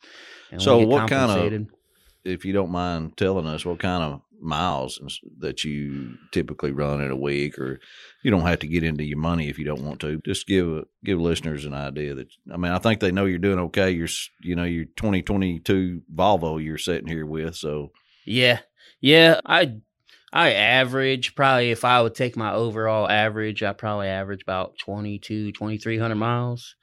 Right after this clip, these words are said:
Speaker 1: and that's going home on the weekends. And I usually get home Friday evening or Saturday morning, and then leave out Monday. My overall average probably bring home about twenty,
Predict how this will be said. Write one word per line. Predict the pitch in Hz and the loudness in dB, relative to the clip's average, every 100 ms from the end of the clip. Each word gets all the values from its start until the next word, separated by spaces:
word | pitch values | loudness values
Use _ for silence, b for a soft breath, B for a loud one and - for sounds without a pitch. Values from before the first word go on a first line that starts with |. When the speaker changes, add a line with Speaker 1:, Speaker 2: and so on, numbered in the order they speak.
| B B B | B B B
Speaker 1:
and | 101 | -2
that's | 101 | 0
going | 110 101 101 | 0 0 2
home | 107 104 101 - - | 0 0 -4 -8 -6
on | 101 | -2
the | 101 | 0
weekends. | 107 - 95 101 101 98 - _ _ B B B - | 0 0 -2 -2 -4 -6 -12 _ _ B B B -12
And | 92 90 90 87 | -8 -6 -6 -4
I | |
usually | 110 110 101 101 | -2 -2 -2 0
get | 107 | 0
home | 101 104 95 | 0 -2 -2
Friday | 98 92 95 92 | 0 0 0 -4
evening | 95 92 92 92 | -4 -6 -6 -8
or | 87 87 - | -8 -10 -10
Saturday | - 87 87 87 90 | -4 -2 -2 -4 -6
morning, | 87 87 90 87 87 _ _ b b | -6 -6 -8 -8 -10 _ _ b b
and | 92 | -2
then | 90 85 85 - | 0 -2 -6 -6
leave | 95 95 | -2 0
out | 90 92 92 | 2 0 -2
Monday. | 92 92 92 92 90 _ B B B | -4 -4 -4 -6 -8 _ B B B
My | 117 123 | 4 8
overall | 135 127 127 127 120 | 8 8 6 6 6
average | 123 123 113 | 4 2 -2
probably | 127 120 113 | 0 0 0
bring | 110 123 123 120 | -2 0 0 0
home | 127 127 123 120 113 107 _ _ _ - | -2 -2 -2 -2 -4 -6 _ _ _ -8
about | 101 104 101 - _ _ _ _ _ _ _ - | -6 -4 -6 -10 _ _ _ _ _ _ _ -12
twenty, | - 113 113 110 107 98 | -4 -2 0 0 0 -4